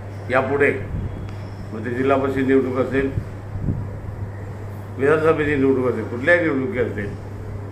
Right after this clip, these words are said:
त्यावेळेला गावित परिवाराला विश्वासात घेतल्याशिवाय घेतल्या, घेतलं जाईल आणि त्यांना न्याय दिला जाईल, असं मल्लिकार्जुन खरगे बोलले.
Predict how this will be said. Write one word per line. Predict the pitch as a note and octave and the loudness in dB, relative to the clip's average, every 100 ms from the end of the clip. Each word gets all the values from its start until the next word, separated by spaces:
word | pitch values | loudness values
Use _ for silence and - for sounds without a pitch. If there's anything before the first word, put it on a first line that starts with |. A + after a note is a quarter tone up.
| - - | -10 0
त्यावेळेला | C3 C#3 C3+ A#2+ F#2 - - - - - - A2 G#2+ | 4 6 6 4 0 -8 -12 -12 -12 -12 -10 -6 0
गावित | B2 D3+ - | 2 2 2
परिवाराला | D3 B2+ B2+ A#2+ A#2+ A#2 | 0 2 4 2 2 0
विश्वासात | A2+ G2+ A2 A2 G#2 | 0 -4 -4 -4 -4
घेतल्याशिवाय | G2 G2+ G2 G2 B2+ - - - - - - - - - - - G#2+ G#2 G#2 | -4 -4 -4 -4 -4 -4 -8 -12 -12 -12 -12 -12 -12 -12 -10 -8 -6 -6 -4
घेतल्या, | A2 G#2+ A#2+ G#2 F#2+ | -4 -2 -4 -4 -6
घेतलं | G#2+ A#2+ | -4 -2
जाईल | A#2 C3 F3 F3+ - - - - - - - - - - | 4 4 4 0 -8 -12 -12 -12 -12 -12 -12 -14 -12 -6
आणि | B2 C3 | -2 2
त्यांना | D#3 D#3 D3+ | 4 4 6
न्याय | D3+ | 4
दिला | D3 C3+ | 4 2
जाईल, | B2+ - - - - - - - - - - - - | 2 -2 -8 -12 -12 -12 -12 -12 -12 -12 -12 -10 -6
असं | A#2 D3 C#3 - - - - - - - | 0 4 4 2 -6 -12 -12 -12 -12 -6
मल्लिकार्जुन | A#2 A#2+ A#2 A#2 G#2+ G#2+ | -2 0 2 2 0 -6
खरगे | G2+ G2+ G#2+ A2 G#2 - - - - | -6 -6 -4 -4 -6 -8 -10 -10 -8
बोलले. | G2 A#2 C#3+ A2 | -4 2 2 2